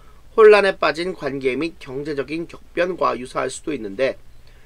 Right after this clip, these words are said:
그 각각은 전체 계획을 혼란에 빠뜨릴 우려가 있다. 여러분은 또한 그 은유 표현이 상투적인 문구가 되었다는 것을 깨달을 수도 있을 터인데 왜냐하면 그런 표현은 매우 널리 사용되어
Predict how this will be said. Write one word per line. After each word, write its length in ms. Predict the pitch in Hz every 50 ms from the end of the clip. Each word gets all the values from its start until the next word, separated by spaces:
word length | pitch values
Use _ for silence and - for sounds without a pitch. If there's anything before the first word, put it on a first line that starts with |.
| - - -
그 200 | - 226 226 214
각각은 760 | 196 147 - - 175 185 190 180 175 147 147 160 156 139 131
전체 500 | - - 139 135 143 135 - 180 170 160
계획을 480 | - - 117 123 143 143 143 127 131
혼란에 460 | 135 - 175 175 170 160 143 156 160 -
빠뜨릴 420 | - 147 143 - 135 131 151 151
우려가 440 | - - 92 98 107 95 - - 127
있다. 320 | 104 - - - - - - - - - - - - - - - - - - - - -
여러분은 460 | 160 170 180 190 185 190 196 196 196
또한 400 | - 202 196 180 175 175 175 175
그 340 | - - 202 185 - - 151
은유 280 | 175 196 214 247 254 202
표현이 680 | - - 151 139 165 190 190 165 143 147 147 135 127
상투적인 760 | 131 - - 226 240 220 - - - 190 175 202 214 214 190
문구가 400 | 147 139 139 135 147 147 165 165
되었다는 440 | - 156 131 131 - - 131 135 135
것을 280 | 127 113 - 170 170 - - - - - -
깨달을 360 | 214 220 208 226 220 202 202
수도 240 | 196 - - 202 156
있을 280 | 131 - - 156 156
터인데 500 | - - 190 160 123 110 110 120 117 - - - - - - - - -
왜냐하면 760 | - 92 110 113 120 127 135 147 165 143 123 131 147 135 110 - - - - -
그런 320 | - 220 214 233 233 226
표현은 500 | 220 - 220 196 160 151 196 208 160 127 - - - -
매우 260 | - 135 170 208 220 160
널리 340 | 147 135 151 190 226 247
사용되어 600 | 226 - 214 196 - 156 127 120 139 160 135 -